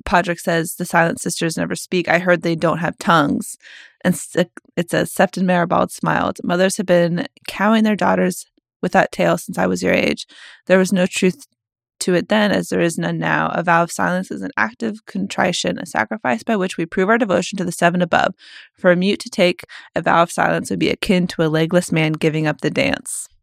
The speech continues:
And I just thought that that was such a, first of all, it's, like, a cool dispelling of that rumor. And second of all, it's a really interesting idea. And as you think about, like, faith and religion and all this kind of stuff, um,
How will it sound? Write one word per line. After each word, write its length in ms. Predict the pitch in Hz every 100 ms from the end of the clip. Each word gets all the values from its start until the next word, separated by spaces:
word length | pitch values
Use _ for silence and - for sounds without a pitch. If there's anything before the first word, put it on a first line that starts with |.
| _ - - -
And 80 | 214
I 60 | 233
just 120 | 254
thought 140 | 277 262
that 80 | 254
that 140 | 226
was 160 | 208 -
such 200 | 220 196
a, 220 | 160 160 - - _ _ _ _ _ _ _ _ _ _ _ - - -
first 360 | - - - 202
of 40 |
all, 140 | 180
it's, 80 | 160
like, 140 | 175 165
a 60 |
cool 340 | - 196 170 165
dispelling 520 | 170 - 160 165 165
of 80 | 156
that 200 | 147 -
rumor. 280 | 165 151 143
And 260 | 147 170 165
second 280 | 175 165 175
of 100 | 147
all, 280 | 147 151 - -
it's 160 | 175
a 60 | 170
really 240 | 165 175
interesting 640 | 170 175 170 - 160 156 165 _ - - -
idea. 580 | 180 170 170 151 147 165 _ _ _
And 480 | - 147 - - - - _ _ _
as 180 | 175 175
you 60 | 170
think 200 | 175 165
about, 320 | 160 156 -
like, 160 | 190 - -
faith 260 | 185 170 -
and 100 | 165
religion 400 | 165 165 165 165
and 120 | 160
all 100 | 160
this 140 | 170
kind 180 | - 180
of 60 | 175
stuff, 380 | - 185 180 - _ - _ -
um, 500 | - 180 - -